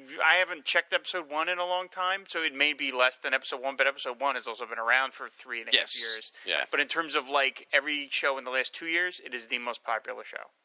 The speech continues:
Speaker 1: I don't understand. Not that it wasn't a fun show, but I just didn't,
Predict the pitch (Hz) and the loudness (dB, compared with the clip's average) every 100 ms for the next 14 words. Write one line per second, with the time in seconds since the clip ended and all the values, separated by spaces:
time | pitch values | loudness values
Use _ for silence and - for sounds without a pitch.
0 | _ - 120 131 139 127 120 113 135 123 | _ 0 2 2 2 2 0 -2 2 2
1 | 131 147 180 226 220 214 220 220 - 185 | 4 4 4 0 0 0 0 -2 0 0
2 | 180 - 233 143 120 117 - - - - | 2 4 4 4 0 -8 -14 -20 -20 -8
3 | - 139 135 147 - 165 143 143 | 2 4 4 2 0 0 0 -6